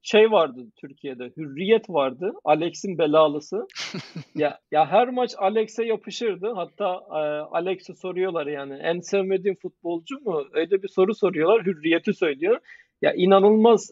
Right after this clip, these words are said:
Speaker 1: e, yıpratmıştır Alex'i. Gerçi Alex yani yine tabii yapacağını yapmıştır da. Aklıma o geldi benim de.
Speaker 2: Evet, işte ara topu, total futbol,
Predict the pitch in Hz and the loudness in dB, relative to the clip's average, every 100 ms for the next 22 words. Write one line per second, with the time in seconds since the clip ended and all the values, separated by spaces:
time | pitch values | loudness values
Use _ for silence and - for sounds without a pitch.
0 | - 151 143 143 - 165 185 - 185 - | -2 0 0 -2 -8 -10 -8 2 0 0
1 | 180 - 143 139 135 127 - 196 - - | -8 -4 -2 0 -2 -6 -6 -8 -6 -2
2 | 170 165 - 180 175 - 143 135 131 139 | -2 0 2 2 2 -4 -8 -8 -10 -10
3 | 135 - 131 135 127 135 131 143 139 139 | -10 -8 -6 -8 -10 -8 -8 -6 -6 -4
4 | 139 135 - - - 277 220 226 _ _ | -4 -6 -12 -20 -18 -12 -10 -10 _ _
5 | - 147 147 175 190 180 151 135 127 127 | -8 -8 -4 2 4 6 4 2 0 -6
6 | 120 120 117 110 - _ 139 143 139 139 | -8 -6 -8 -8 -16 _ -10 -2 0 2
7 | 143 147 127 135 123 127 _ _ - 131 | 0 -2 -8 -8 -8 -8 _ _ -10 -6
8 | - 139 135 131 - 127 117 113 | -2 -2 -2 -8 -12 -8 -6 -6